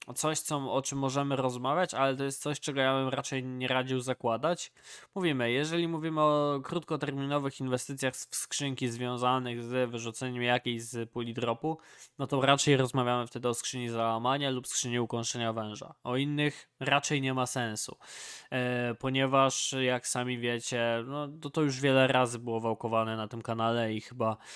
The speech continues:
nie chcę się pięćset osiemdziesiąty czwarty raz powtarzać. Ja chyba w tym momencie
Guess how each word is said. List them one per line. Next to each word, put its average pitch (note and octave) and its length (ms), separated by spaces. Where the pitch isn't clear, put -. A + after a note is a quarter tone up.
nie B2+ 120
chcę - 140
się - 140
pięćset B2 420
osiemdziesiąty A#2 580
czwarty A#2+ 400
raz A2+ 180
powtarzać. D3 640
Ja B2 460
chyba F3 220
w - 60
tym D3 120
momencie C3 520